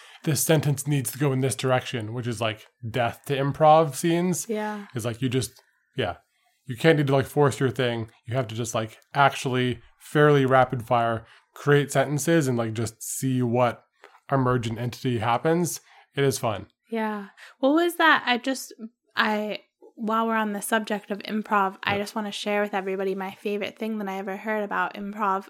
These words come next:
Speaker 2: but I can't remember. Do you remember what that movie I watched
Speaker 1: Yeah.
Speaker 2: was? What's
Speaker 1: Yeah.
Speaker 2: it called?
Speaker 1: I don't remember the name of it.
Speaker 2: Oh, it's, like, an improv, um,
Speaker 1: It's like a
Speaker 2: two
Speaker 1: mi-,
Speaker 2: guys.
Speaker 1: it's like a mini documentary thing.
Speaker 2: Oh, it, it's a, well, it's, like, the, it's not a doc, it's a recording of their live show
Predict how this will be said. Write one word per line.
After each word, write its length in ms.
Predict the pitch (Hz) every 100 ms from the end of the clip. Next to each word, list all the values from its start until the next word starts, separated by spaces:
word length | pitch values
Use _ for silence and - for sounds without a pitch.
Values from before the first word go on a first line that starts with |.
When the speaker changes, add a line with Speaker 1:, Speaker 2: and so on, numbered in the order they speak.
| _
Speaker 2:
but 100 | -
I 100 | 190
can't 300 | - 226 220
remember. 500 | 220 208 208 202 202 - - _
Do 100 | -
you 60 | 247
remember 280 | 240 247
what 140 | 254 240
that 180 | 220 -
movie 320 | 208 208 226
I 140 | 226
watched 340 | 226 220 226 208
Speaker 1:
Yeah. 180 | 226 226
Speaker 2:
was? 180 | 233 _ _
What's 260 | - 107 220
Speaker 1:
Yeah. 40 |
Speaker 2:
it 40 | 220
called? 420 | - 202 196 - _
Speaker 1:
I 60 | 127
don't 100 | 107
remember 160 | 101
the 60 | 101
name 40 | 98
of 120 | 92
it. 180 | 90 - _
Speaker 2:
Oh, 320 | 226 214 208 -
it's, 160 | 233 -
like, 200 | 247 247
an 140 | 240
improv, 880 | 226 240 247 - 226 208 202 202 208 - -
um, 240 | 202 196
Speaker 1:
It's 100 | 196
like 100 | 190
a 40 | 151
Speaker 2:
two 100 | 131
Speaker 1:
mi-, 120 | 277
Speaker 2:
guys. 600 | - 240 233 226 226 226
Speaker 1:
it's 120 | -
like 80 | 139
a 20 | 143
mini 220 | 147 131
documentary 640 | 127 120 117 117 110 107
thing. 100 | 330
Speaker 2:
Oh, 280 | 359 320 - - _
it, 260 | 240 254 -
it's 180 | 277 -
a, 180 | 277 -
well, 200 | 240 302
it's, 200 | 277 269
like, 220 | 285 277
the, 200 | - 269 -
it's 200 | - 277
not 160 | 330 320
a 40 |
doc, 180 | 254 220
it's 180 | - 262
a 80 | 277
recording 600 | 247 247 - 254 240 226
of 160 | 214 196
their 160 | 202
live 320 | 196 202 196 -
show 360 | - - -